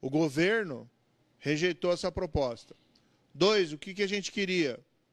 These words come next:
Que o Paraná fosse tratado de uma maneira digna, que não fosse discriminado.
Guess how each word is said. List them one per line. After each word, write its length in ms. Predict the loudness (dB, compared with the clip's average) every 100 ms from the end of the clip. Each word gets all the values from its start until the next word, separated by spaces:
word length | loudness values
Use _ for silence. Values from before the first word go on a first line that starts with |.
| _ _ _ _
Que 120 | -6
o 40 | 0
Paraná 540 | 2 2 0 -2 -4
fosse 320 | -4 -4 -4
tratado 840 | -4 -4 -2 -2 -2 -4 -8 -10 -14 _ _ _ _ _ -4
de 100 | -2
uma 140 | -2
maneira 360 | -2 0 0 0
digna, 520 | -2 -2 -2 -6 -8 -16 _ _ -6
que 80 | -4
não 120 | 0
fosse 300 | 2 2 0
discriminado. 880 | -10 -8 -6 -4 -2 -2 -4 -10